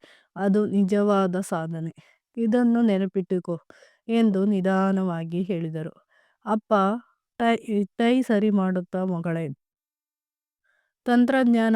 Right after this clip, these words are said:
ಕಲಿತುಕೊಳ್ಳುವುದು ಸುಲಭ, ಆದರೆ ಮನುಷ್ಯರನ್ನು ಅರ್ಥ ಮಾಡಿಕೊಳ್ಳುವುದು ಕಷ್ಟ. ನಿನ್ನ ಒಳ್ಳೆಯ ಮನಸ್ಸೇ ನಿನ್ನ ದೊಡ್ಡ ಬಲ,"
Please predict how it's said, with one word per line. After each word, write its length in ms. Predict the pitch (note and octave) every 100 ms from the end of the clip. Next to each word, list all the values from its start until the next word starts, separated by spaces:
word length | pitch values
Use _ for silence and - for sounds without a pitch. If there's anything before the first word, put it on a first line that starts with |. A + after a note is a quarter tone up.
| A3
ಕಲಿತುಕೊಳ್ಳುವುದು 880 | G#3+ G#3 G#3 G#3 F#3+ F#3 F3+ F3 F3+
ಸುಲಭ, 380 | - G3 F3+ F3 - - - - G3+
ಆದರೆ 360 | G3 F#3 F#3
ಮನುಷ್ಯರನ್ನು 800 | F3+ F3+ G3+ - G#3 G3+ F#3 F#3
ಅರ್ಥ 320 | E3+ F3+ - A3 B3
ಮಾಡಿಕೊಳ್ಳುವುದು 880 | G#3 F#3+ F3+ F3 F3 E3+ F3 G3+
ಕಷ್ಟ. 340 | - F3+ - F3+ - _ _ _ _
ನಿನ್ನ 260 | A#3+ B3 C4
ಒಳ್ಳೆಯ 480 | B3+ A3+ A#3+ B3 B3+
ಮನಸ್ಸೇ 580 | A#3 G3+ G3+ - F3+ F#3+
ನಿನ್ನ 300 | G3+ F#3+ G3
ದೊಡ್ಡ 300 | F3+ E3+ E3+
ಬಲ," 260 | F3+ D#3+